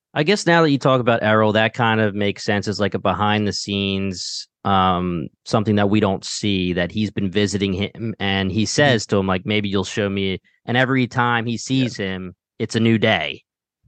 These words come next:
Speaker 1: You know, so he does see him every single day, and it seems like certain days maybe he was being trained by a blade master. Um, that's, that's cool. I,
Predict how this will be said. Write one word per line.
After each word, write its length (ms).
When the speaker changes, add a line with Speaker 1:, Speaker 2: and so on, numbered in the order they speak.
Speaker 1:
You 80
know, 180
so 380
he 140
does 760
see 280
him 100
every 200
single 260
day, 340
and 80
it 100
seems 280
like 260
certain 300
days 300
maybe 260
he 100
was 220
being 220
trained 360
by 120
a 80
blade 300
master. 540
Um, 380
that's, 240
that's 240
cool. 260
I, 120